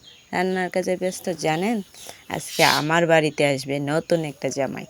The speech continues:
আজকে জামাই আপ্যায়ন করব। মানে, আমার জীবনের প্রথম আমি আজকে জামাই আপ্যায়ন করব। জামাইটা কে, ঠিক না? জামাইটা হয়েছে আমার বোনের জামাই। আমি সেই ছোট্টবেলায়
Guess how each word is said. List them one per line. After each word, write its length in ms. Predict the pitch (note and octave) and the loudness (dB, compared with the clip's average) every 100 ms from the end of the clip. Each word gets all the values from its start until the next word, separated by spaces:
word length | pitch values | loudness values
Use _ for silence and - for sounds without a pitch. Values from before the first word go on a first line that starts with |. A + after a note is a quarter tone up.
| - - - - A2 - | -18 -20 -12 -8 -4 -2
আজকে 380 | D3+ - G3+ | -4 0 0
জামাই 500 | A3 F3+ F3 E3+ E3 | 0 4 4 6 6
আপ্যায়ন 480 | D#3 C#3+ D3+ C#3+ C#3+ | 4 2 0 0 0
করব। 460 | C3+ C3+ C3+ C#3+ A#2+ - - - _ - | -2 -2 -2 -2 -6 -8 -20 -20 _ -4
মানে, 200 | D#3 D#3 | -2 2
আমার 340 | D#3 D#3+ E3+ F3 | 4 6 6 4
জীবনের 460 | D#3+ E3 E3 D#3+ D#3+ | 2 2 2 4 2
প্রথম 460 | - D#3 - F#3+ A3 | 2 0 2 0 0
আমি 280 | D3+ D3 C#3+ | -2 -4 -4
আজকে 400 | D3 - A3+ B3 | -6 -2 0 2
জামাই 400 | D#3+ D3 C#3+ C#3+ | 0 0 -2 -2
আপ্যায়ন 440 | C3+ - C#3 C3+ | -4 -6 -4 -4
করব। 380 | C3+ C#3+ - C3+ - _ - - _ _ _ _ _ - _ _ - - E3 | -2 -2 -4 -8 -14 _ -20 -20 _ _ _ _ _ -20 _ _ -20 -8 0
জামাইটা 520 | F#3+ G#3 A3+ G#3+ F3 - | 4 6 4 4 2 4
কে, 240 | D#3 C#3 - | 4 4 0
ঠিক 160 | G3 - | -2 0
না? 140 | G3 C#4 - - - - - - F3 | 0 0 -2 -16 -20 -20 -20 -10 -4
জামাইটা 460 | E3+ E3+ F3 F3+ F#3 | 0 2 0 2 0
হয়েছে 580 | F#3 E3+ E3+ - F#3+ - | 4 4 4 2 2 2
আমার 320 | E3 D#3 D#3 | -2 0 0
বোনের 380 | C#3+ D3 D3 C3+ | 2 2 2 0
জামাই। 360 | C#3 C3+ - - - - - - | -2 -2 -6 -12 -20 -20 -20 -10
আমি 220 | D#3+ E3+ | -4 -4
সেই 400 | - G3 G#3 A3 | 0 6 8 6
ছোট্টবেলায় 960 | G#3 G#3+ G3+ G#3 F#3+ E3+ D3+ D3 E3+ | 6 0 2 4 4 4 2 0 -2